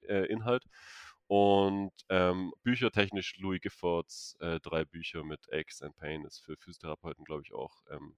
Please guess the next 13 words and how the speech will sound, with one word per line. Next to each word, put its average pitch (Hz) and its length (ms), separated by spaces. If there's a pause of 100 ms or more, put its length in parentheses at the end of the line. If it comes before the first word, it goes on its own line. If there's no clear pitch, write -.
essenziell 80 640
und, 78 240
äh, - 100
sehr, 87 180
sehr 82 140
wertvoll. 78 380 (520)
Und 85 220
das 92 140
ist 87 60
halt 87 120
eher 87 140
zum 82 160
Lesen. 78 340